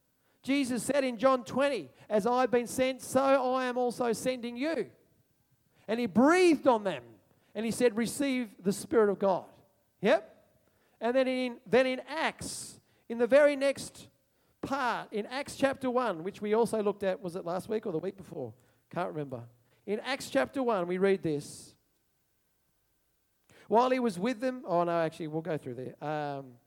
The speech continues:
verse seven and eight, "It is not for you to know the times or periods that the Father has set by his own authority, but you will receive power when the Holy Spirit has come on you, and you will be my witnesses in Jerusalem, Judea, Samaria, and to the ends of the earth."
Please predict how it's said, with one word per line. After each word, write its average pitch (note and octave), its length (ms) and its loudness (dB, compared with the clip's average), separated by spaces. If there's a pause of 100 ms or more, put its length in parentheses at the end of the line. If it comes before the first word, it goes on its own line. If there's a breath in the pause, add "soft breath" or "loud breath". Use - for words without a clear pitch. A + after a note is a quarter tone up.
(1800)
verse G#3 240 4
seven G#3 220 0
and F#3+ 160 -4
eight, D#3 220 -4 (180 soft breath)
"It G3+ 100 0
is A3+ 80 2
not C#4+ 220 0
for C4+ 80 -2
you C#4 100 0
to C4+ 80 -2
know B3+ 160 2
the A3+ 80 0
times A#3 360 2
or G#3+ 60 4
periods A3+ 440 0
that G#3 140 -2
the F#3 80 -6
Father A3 320 0
has F#3 100 -2
set G#3+ 220 -2
by F#3+ 140 0
his F#3 100 -2
own G3+ 160 -2
authority, A3 480 -2 (240 loud breath)
but G#3+ 160 4
you D#4 220 6
will D#4 60 4
receive C4+ 460 0
power C#4 420 2
when A3 140 2
the G#3+ 80 0
Holy B3+ 300 2
Spirit B3 340 2
has A3 100 -2
come D#4 280 -4
on C4+ 120 2
you, F#3+ 240 4 (220 loud breath)
and A#3 140 2
you C#4+ 160 2
will C#4+ 80 2
be C4 120 4
my B3+ 160 2
witnesses A#3+ 640 0
in A#3+ 100 -4
Jerusalem, C4 540 0
Judea, A3+ 400 2
Samaria, A#3+ 640 0
and G#3+ 140 -4
to A#3 80 -6
the B3 180 -8
ends G#3 220 -2
of G#3 60 -2
the B3+ 120 -6
earth." C4+ 480 0